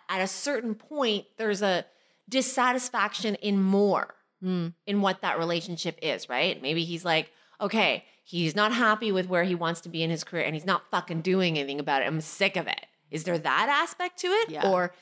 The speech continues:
Speaker 1: he's not happy where he is, wha-, he's not happy where he's, he is in his career and,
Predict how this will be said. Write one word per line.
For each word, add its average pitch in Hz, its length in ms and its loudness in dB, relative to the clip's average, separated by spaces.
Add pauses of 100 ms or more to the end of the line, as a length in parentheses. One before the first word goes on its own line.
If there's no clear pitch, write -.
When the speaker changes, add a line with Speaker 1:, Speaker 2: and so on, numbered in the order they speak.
(140)
Speaker 1:
he's 220 160 -4
not 254 160 4
happy 247 480 2
where 220 180 4
he 208 160 4
is, 196 160 2
wha-, 185 220 0 (240)
he's 226 180 -2
not 240 160 4
happy 240 240 2
where 202 140 2
he's, 196 380 2
he 208 180 0
is 185 100 2
in 196 80 2
his 185 160 0
career 208 480 4
and, 175 340 2